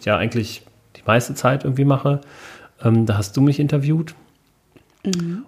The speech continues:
Speaker 1: Und, ähm, ja, jetzt, jetzt kennt ihr alle unsere drei Unternehmen und jetzt geht's weiter mit, ähm, ja, mit richtig coolem Content, richtig coolem Zeug, was wir euch,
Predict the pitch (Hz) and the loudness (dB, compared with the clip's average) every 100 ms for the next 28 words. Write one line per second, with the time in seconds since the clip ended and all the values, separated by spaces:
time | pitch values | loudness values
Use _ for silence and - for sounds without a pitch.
0 | _ - 120 117 117 120 113 110 117 160 | _ 2 4 4 2 2 2 4 4 4
1 | 101 - 117 104 - 139 147 92 131 131 | 2 -2 -6 -6 -2 0 2 2 2 2
2 | 127 120 120 123 117 107 110 147 143 123 | 0 2 2 2 2 0 0 0 0 -2
3 | - 123 120 - 101 123 151 156 - - | -4 -6 -4 -2 0 2 2 0 -8 -20
4 | - 127 131 131 - 127 127 127 127 127 | -4 2 2 0 0 2 2 2 -2 -4
5 | 127 127 98 110 - - 117 120 - - | -2 0 2 0 -4 -4 -2 -4 -6 -8
6 | - 143 143 131 127 127 113 92 98 120 | 2 4 4 2 -2 -2 -2 -2 -4 -4
7 | 120 - 117 110 - 107 113 110 - 113 | -4 -4 -4 -2 0 0 0 -4 -6 -2
8 | 101 98 - | 0 0 -4